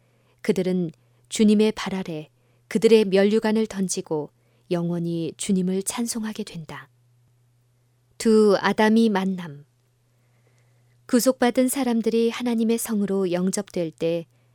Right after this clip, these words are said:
존경의 마음으로 기쁘게 외치는 소리가 공중에 충만해진다. 두 아담은 바야흐로 서로 만나려 한다.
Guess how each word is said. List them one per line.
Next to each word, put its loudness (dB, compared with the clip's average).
존경의 2
마음으로 -2
기쁘게 -4
외치는 0
소리가 -8
공중에 0
충만해진다. -6
두 4
아담은 2
바야흐로 0
서로 -2
만나려 -4
한다. -14